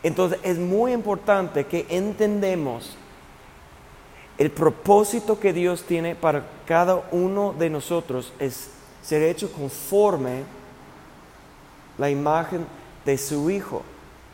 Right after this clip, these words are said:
Y si podemos regresar por un momento a verso veintiocho, ¿quién va a conformar a la imagen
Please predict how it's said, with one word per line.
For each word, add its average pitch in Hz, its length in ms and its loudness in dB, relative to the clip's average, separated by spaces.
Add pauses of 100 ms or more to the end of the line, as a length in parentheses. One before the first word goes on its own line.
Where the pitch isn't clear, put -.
(1500)
Y 175 220 2 (540)
si - 160 -2
podemos 208 420 4
regresar 190 440 2
por 165 180 2
un 196 100 4
momento 170 580 0 (380)
a 143 60 0
verso 156 240 2
veintiocho, 147 680 -2 (2000)
¿quién 254 420 4
va 240 640 0 (280)
a 156 60 -4
conformar 170 960 2 (1300)
a 165 80 2
la 156 140 4
imagen 151 560 -2